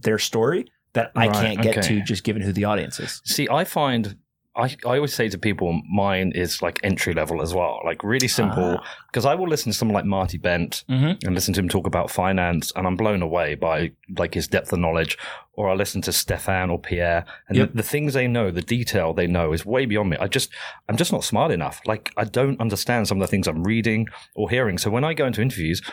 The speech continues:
Speaker 2: I'm actually asking the questions about things I just
Speaker 1: That you
Speaker 2: don't
Speaker 1: wanna know.
Speaker 2: understand. And also, sometimes I'm like, I'll see something and I'm like, "That just seems like, like bullshit."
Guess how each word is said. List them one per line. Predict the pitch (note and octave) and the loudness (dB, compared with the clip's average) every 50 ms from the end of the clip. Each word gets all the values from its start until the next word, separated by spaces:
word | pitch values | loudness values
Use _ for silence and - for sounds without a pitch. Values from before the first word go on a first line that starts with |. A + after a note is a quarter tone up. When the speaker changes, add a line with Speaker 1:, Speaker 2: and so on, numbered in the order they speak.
| - - _ _ _ _ _ _ | -16 -18 _ _ _ _ _ _
Speaker 2:
I'm | - A2+ A#2 A#2 A2 - - _ _ | -2 0 0 0 -2 -4 -10 _ _
actually | A#2+ C3+ - - - D3 C#3 | -2 -2 -2 -4 -2 0 2
asking | C3 B2 F#2+ A#2+ A2+ | 2 2 2 0 -2
the | - | 0
questions | - A#2+ A2 - - G2 - - - - - - _ _ _ | 2 0 0 2 0 0 -2 -2 -10 -18 -20 -20 _ _ _
about | - - F#2+ - - | -2 -2 -2 0 2
things | A#2+ G#2+ G2+ F2 | 2 2 2 2
I | F2 | 0
just | E2+ - A2 G#2 A#2+ | 0 2 0 2 4
Speaker 1:
That | A#2+ G#2+ | 4 4
you | |
Speaker 2:
don't | G#2 | 4
Speaker 1:
wanna | B2+ B2 A#2+ A#2 | 4 4 4 4
know. | A2+ B2 | 2 4
Speaker 2:
understand. | B2 G#2 F2+ F2 - - _ - - - - - - | 2 2 2 0 -4 -8 _ -12 -10 -10 -10 -4 -2
And | - E3 | 0 2
also, | F#3+ B3 B3 - - G#2+ F#2 | 2 0 0 0 0 0 0
sometimes | F2+ G#2 D#3+ E3 F3+ - E3+ D3 D3+ | 0 0 -2 0 0 0 0 0 0
I'm | D3 C#3+ | 0 2
like, | C3+ B2 A#2 - - - _ - - - - _ _ _ - | 2 2 2 0 -2 -6 _ -10 -20 -20 -20 _ _ _ -4
I'll | B2 | 0
see | B2+ - - F3 | 2 2 2 2
something | F3+ - - G2 E2+ D#2+ - | 2 2 0 0 -2 -2 -4
and | F#2 F#2 F#2 | -4 -4 -2
I'm | F#2+ G2 | 0 0
like, | F#2+ F#2 F#2 - - - _ _ _ _ _ - - - _ _ | 2 0 0 -2 -4 -12 _ _ _ _ _ -20 -20 -20 _ _
"That | - G3 | -6 -4
just | - B3 A3+ - | 0 2 2 2
seems | - B3 A3+ - | 2 0 0 0
like, | C#3+ G#2+ - _ _ _ _ | 0 0 -2 _ _ _ _
like | - G#2+ G2 - - _ _ | -2 -2 -2 -2 -8 _ _
bullshit." | - G3 C#4+ C#4+ - - - - | -2 0 0 0 0 -2 -2 -4